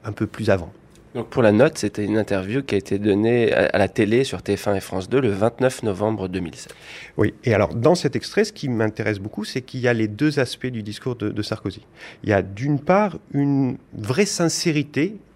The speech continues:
Speaker 1: euh, idéologique et, euh, cette croyance qu'il développe sans cesse depuis deux mille sept, euh, sur la fameuse valeur travail. Hein, on, on le sait en deux mille sept, on le voit durant le quinquennat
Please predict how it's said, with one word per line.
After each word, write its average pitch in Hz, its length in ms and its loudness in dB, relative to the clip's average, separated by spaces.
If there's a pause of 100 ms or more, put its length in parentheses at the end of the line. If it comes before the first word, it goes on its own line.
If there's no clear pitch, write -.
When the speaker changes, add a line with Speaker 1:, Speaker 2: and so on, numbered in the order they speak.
Speaker 1:
euh, 113 200 -2
idéologique 113 800 0 (280)
et, 143 360 4
euh, 107 80 2
cette - 340 -4
croyance 131 840 -2
qu'il 98 440 -6
développe 107 520 -2
sans - 260 -2
cesse 151 300 -2
depuis 107 340 -6
deux 98 160 -4
mille 98 180 -2
sept, 185 240 -2 (400)
euh, 104 60 0
sur 151 300 2
la 107 160 4
fameuse 107 420 0
valeur 107 340 0
travail. 95 360 -10 (100)
Hein, - 80 -6
on, 92 260 -4
on 90 120 -6
le 85 100 -8
sait - 220 -4
en 101 80 2
deux 95 100 -2
mille 95 160 -2
sept, 175 240 -2
on 101 80 -4
le 90 180 -2
voit 98 380 2
durant 92 240 -10
le 90 80 -6
quinquennat 104 580 -4